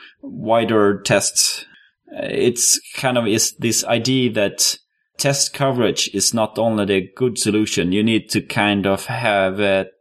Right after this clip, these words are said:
test your, how good your tests are. So, uh, you have this tool that will mutant the code and see if it breaks the test. If it doesn't break the test,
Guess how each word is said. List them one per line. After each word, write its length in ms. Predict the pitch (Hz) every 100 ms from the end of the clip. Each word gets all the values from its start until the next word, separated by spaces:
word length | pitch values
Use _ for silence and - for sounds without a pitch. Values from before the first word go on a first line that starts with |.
| _ _
test 420 | - 139 135 - 123
your, 400 | 117 110 110 - _
how 200 | - 139
good 320 | 123 180 156 120
your 140 | 107
tests 380 | - 104 - 110
are. 280 | 80 80 - _ - -
So, 840 | - 117 107 104 104 101 101 101
uh, 440 | 98 98 95 98 127 _ -
you 180 | 117
have 200 | 131 131
this 220 | 123 120 -
tool 500 | - 147 139 127 113
that 260 | 113 -
will 380 | 110 110 107 104 110
mutant 800 | 123 151 156 - 135 120 117
the 80 | 110
code 420 | - 143 123 98
and 180 | - 104
see 380 | - 120 107 -
if 140 | 101
it 180 | 104 -
breaks 320 | 123 113 107
the 120 | - 101
test. 580 | 127 - - - - - - - -
If 200 | 104 123
it 120 | 107
doesn't 520 | 147 - 139 - 147
break 320 | 131 131 127
the 80 | 107
test, 520 | - 147 143 - -